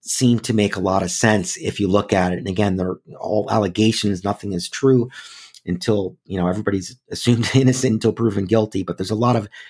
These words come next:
incredibly interesting facts that came out about that that's not really spoken of here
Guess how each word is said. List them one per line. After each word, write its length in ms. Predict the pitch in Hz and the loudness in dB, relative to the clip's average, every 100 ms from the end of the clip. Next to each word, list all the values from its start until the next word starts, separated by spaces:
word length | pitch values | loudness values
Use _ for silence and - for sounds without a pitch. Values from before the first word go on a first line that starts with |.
| - | -8
incredibly 580 | 87 - 127 120 110 90 | -4 0 2 2 2 2
interesting 560 | 104 104 - 104 98 | 0 -2 -2 -2 -4
facts 420 | - 113 107 107 - | -2 2 2 0 -6
that 100 | 87 | -8
came 220 | - 101 | -4 2
out 160 | 98 104 | 4 4
about 300 | 95 92 - | 2 -2 -4
that 260 | 95 95 - | -6 -6 -8
that's 200 | - 104 | -8 -6
not 160 | 107 | -6
really 200 | 107 101 | -4 -4
spoken 460 | - - 107 - 95 | -2 2 2 2 -2
of 160 | 87 | -2
here 320 | - 107 104 | 0 0 0